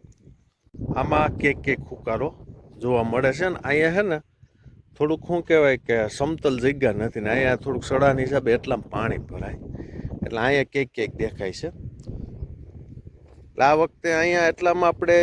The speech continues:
એક વાવણીયું એક જો ક્યાંક ક્યાંક પાન પીરા પડી ગયા છે અને હુકારો દેખાય છે ક્યાંક ક્યાંક છોડવા. તો આમાં આપણે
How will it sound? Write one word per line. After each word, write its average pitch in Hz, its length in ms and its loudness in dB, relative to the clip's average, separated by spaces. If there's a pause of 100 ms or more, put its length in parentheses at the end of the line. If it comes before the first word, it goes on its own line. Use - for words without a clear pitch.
(140)
એક 160 180 2
વાવણીયું 170 540 2
એક - 120 -2 (1120)
જો 135 100 -2
ક્યાંક 143 280 -2
ક્યાંક 139 240 -4
પાન 143 220 -2 (1800)
પીરા 143 240 2
પડી 151 240 -4
ગયા 151 240 -2
છે 160 160 -8 (920)
અને 113 180 -10
હુકારો 117 420 -2
દેખાય 117 400 -4
છે 95 160 -12
ક્યાંક 113 280 -8
ક્યાંક 98 160 -10 (100)
છોડવા. 120 300 -4 (2000)
તો - 60 -8
આમાં 185 280 0
આપણે 190 260 0